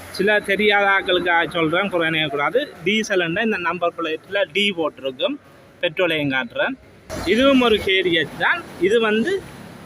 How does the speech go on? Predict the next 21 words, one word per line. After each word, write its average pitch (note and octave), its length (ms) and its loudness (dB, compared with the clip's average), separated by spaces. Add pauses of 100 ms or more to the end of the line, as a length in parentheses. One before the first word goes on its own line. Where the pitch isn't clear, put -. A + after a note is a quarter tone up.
டி B3+ 180 0
போட்டிருக்கும், F#3+ 680 -2 (220)
பெட்ரோல். D3+ 460 -4 (1200)
அந்த D3+ 280 2
நம்பர் F3+ 360 -2
பிளேட்ல F3 320 0 (100)
போட்டிருக்கும், F#3 540 -2 (540)
அஹ், D#3 180 2
டீசலா G3 480 2
பெட்ரோல் D#3+ 360 0
ஆண்டு. C#3 380 2
சில G3+ 220 2
பேருக்கு F#3+ 300 2
தெரியாது, F#3 440 2
கே F#3 180 0
டி F#3 100 0
எச் F3+ 240 2
எல்லாம் G3 340 2
டீசல்ன்னு F#3 460 2
தான் F3 140 2
நினைக்கிறது. D#3+ 500 0